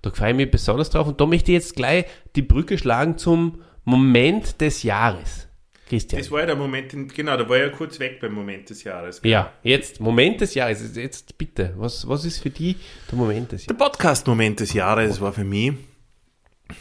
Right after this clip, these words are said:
Speaker 2: als uns der Wuffi die Sprachnachricht, äh, geschickt hat und die, die Frage,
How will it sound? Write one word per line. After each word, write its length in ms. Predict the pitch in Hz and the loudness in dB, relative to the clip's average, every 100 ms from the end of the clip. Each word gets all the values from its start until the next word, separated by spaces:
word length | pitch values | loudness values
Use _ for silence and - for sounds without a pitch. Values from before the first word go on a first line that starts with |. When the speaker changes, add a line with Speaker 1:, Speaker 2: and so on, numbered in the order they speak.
| - - - - | -14 -16 -16 -6
Speaker 2:
als 160 | 92 90 | -4 -2
uns 160 | 98 | -2
der 140 | - 92 | -2 -2
Wuffi 360 | 101 - 110 | -4 0 0
die 380 | 101 98 90 90 | 2 2 2 2
Sprachnachricht, 1120 | - - 80 - 90 - 92 - - - - | 0 -2 -2 -2 -4 -4 -6 -6 -14 -12 -6
äh, 240 | 90 87 87 | -4 -4 -6
geschickt 480 | - - 98 - | -4 -4 -4 0
hat 200 | 101 98 - - - - - - | 0 0 -4 -20 -20 -20 -16 -4
und 280 | 104 101 101 | -4 0 2
die, 240 | 98 98 | 2 2
die 100 | 98 | -2
Frage, 640 | - 76 87 98 85 85 | -2 0 0 2 0 0